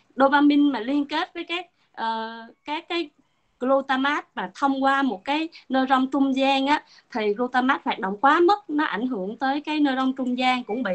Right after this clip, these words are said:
kích hoạt quá mức. Khi mà cái neuron trung gian kích hoạt quá mức thì nó lại ức chế. Nếu mà không có, không có cái neuron trung gian á, thì nó sẽ, ờm, gây tăng tiết dopamine, nhưng mà có cái neuron trung gian này á, thì nó ức chế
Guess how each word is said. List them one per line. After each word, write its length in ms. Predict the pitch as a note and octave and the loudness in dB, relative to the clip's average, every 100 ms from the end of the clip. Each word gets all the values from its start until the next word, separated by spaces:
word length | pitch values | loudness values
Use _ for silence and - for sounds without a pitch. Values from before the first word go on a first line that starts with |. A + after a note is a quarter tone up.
| F3+ | -4
kích 100 | D#4 | -6
hoạt 140 | B3+ G3 | -6 -2
quá 120 | B3 | 2
mức. 200 | D4+ G4 _ - - | 4 2 _ -20 -16
Khi 140 | - C#4+ | 0 2
mà 120 | C4 | 2
cái 140 | C#4 | 2
neuron 400 | D#4 D4 C#4 C4+ C4 _ | 2 2 2 0 -2 _
trung 200 | - C#4+ | 0 2
gian 200 | C#4 C4+ | 2 -2
kích 260 | C4 - F#4 | -4 -4 -2
hoạt 160 | C#4 F#3+ | 2 2
quá 120 | A#3+ C#4+ | 6 6
mức 180 | E4+ G#4 | 4 0
thì 140 | - G3+ | -6 -4
nó 220 | G#3+ D4 | 0 2
lại 280 | B3 D#3 F3 _ _ | 2 0 -2 _ _
ức 200 | - F4 - | -4 -4 -8
chế. 340 | C#4+ D4 F4 - _ _ _ _ _ _ _ _ | -4 -2 -2 -8 _ _ _ _ _ _ _ _
Nếu 160 | C4+ D#4+ | -8 -4
mà 120 | E4 | -6
không 300 | - D4 C#4 | 0 0 2
có, 320 | D4 D#4 E4+ F4 _ - | 2 2 2 -2 _ -4
không 340 | D#4 D4 C#4+ | 0 2 2
có 240 | D4 D4+ F4 | 2 2 2
cái 160 | F4 | 0
neuron 300 | D#4+ C#4 C4+ | 0 2 -2
trung 180 | C4+ C4+ | 0 -2
gian 240 | C4+ C#4 C4+ | 0 -2 0
á, 160 | D4+ - - | -2 -4 -12
thì 200 | A3 F#3 | -8 -4
nó 240 | A3 C#4 | -2 -2
sẽ, 400 | C#4+ F3 F3+ C4 - - - | -2 -4 -2 -4 -8 -20 -6
ờm, 360 | G3 G3 G3 F#3+ F#3 F#3 | -2 0 2 2 0 2
gây 140 | C4 | 2
tăng 280 | C4 B3+ B3 | 4 4 4
tiết 160 | D4 C4 | 0 -2
dopamine, 400 | A#3 B3+ B3+ B3 | 2 4 4 0
nhưng 100 | B3 | -2
mà 80 | A3 | -2
có 240 | A#3+ C4 | 2 2
cái 100 | F4+ | 2
neuron 320 | D#4 C4 B3+ | -2 -2 -4
trung 200 | B3+ A#3+ | -6 -8
gian 200 | A#3 A3+ | -8 -8
này 180 | A3 F3+ | -6 -6
á, 100 | G#3 | -8
thì 80 | A3+ | -8
nó 120 | G#3 - | -8 -6
ức 180 | D#4+ - | -8 -8
chế 300 | C4 C4+ F4 | -2 0 0